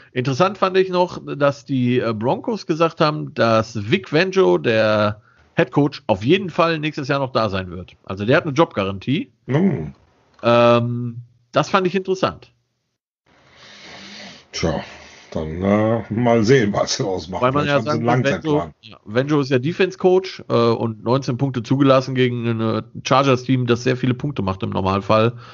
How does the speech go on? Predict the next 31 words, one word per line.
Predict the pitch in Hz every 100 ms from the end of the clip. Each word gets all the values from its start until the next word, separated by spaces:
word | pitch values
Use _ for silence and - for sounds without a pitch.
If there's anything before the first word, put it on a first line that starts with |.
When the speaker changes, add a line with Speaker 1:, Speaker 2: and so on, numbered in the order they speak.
| -
Speaker 2:
Mhm. | 101 101 _
Speaker 1:
Ist | - 127
jetzt | -
auch | 113 113
okay. | 113 135 92
Also | - 101 107
auch | 101
da | 113
Speaker 2:
Ja. | 107 117
Speaker 1:
an | 113
der |
Defense | _ 131 143 127
hat's | 127 -
nicht | 151 -
gelegen. | 90 90 90 - _ _ - - - -
Speaker 2:
Ja. | 107 98 101
Speaker 1:
Äh, | 101
es | - -
liegt | 120 127 -
mehr | 127 139 135
an | 117 120
der | 123
Unfähigkeit | 160 160 151 135 - 147 139
von | - 123 -
ausgerechnet | 147 - 143 135 113
John | 123 123
Elway, | 131 120 110 127 156 - -
einen | 78 110 120 123 131
Quarterback, | - 214 208 107 98 - - -
äh, | 107 98
zu | 95 123 104 98 92 90